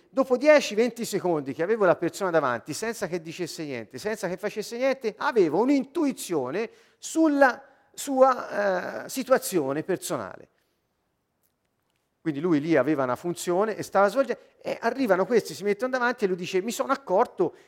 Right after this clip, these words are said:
che avevo questa cosa qui. Allora mi sono interessato di più di questo particolare meccanismo che, eh, lo attraeva." E allora faceva questo esame, dice,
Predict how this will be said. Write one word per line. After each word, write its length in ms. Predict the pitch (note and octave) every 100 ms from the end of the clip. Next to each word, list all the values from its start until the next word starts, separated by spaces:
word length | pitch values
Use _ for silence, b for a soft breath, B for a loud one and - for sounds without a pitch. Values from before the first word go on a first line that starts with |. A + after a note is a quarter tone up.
| b
che 100 | G#3
avevo 280 | G3 G3 E3
questa 360 | F#3 E3 E3+
cosa 320 | C#3+ D#3+ D#3
qui. 160 | A#2 B2
Allora 340 | G#3+ C#4 F#3 B B
mi 100 | F3+
sono 240 | - A3+
interessato 680 | F3 - A3 A3 F#3+ D#3+ -
di 100 | G#3
più 160 | - E3+
di 160 | C#3+
questo 340 | D#3 D#3 D#3 C#3
particolare 800 | C#3+ - G3 D#3 B2+ A2+ A2 - b b
meccanismo 920 | _ E3+ E3 - E3 B2+ A2+ G#2 G#2+ G2+ b b _
che, 220 | C#3 C3
eh, 1040 | B2+ - D2+ E2+ E2 E2 D#2 D#2 D#2 - - - C#2+ -
lo 100 | C3
attraeva." 580 | A#2 - F3 D#3+ A2+ G2+ - _ _ _ _ _ _ _ _ _ _ _ _ - -
E 360 | B3 A#3+ - - -
allora 420 | B3 A3 F3 D#3
faceva 380 | D#3 A3+ C#4+ G3+
questo 280 | D#3+ F3+ E3+
esame, 420 | C3+ C3 A2+ C3
dice, 360 | F#3+ A3 E3+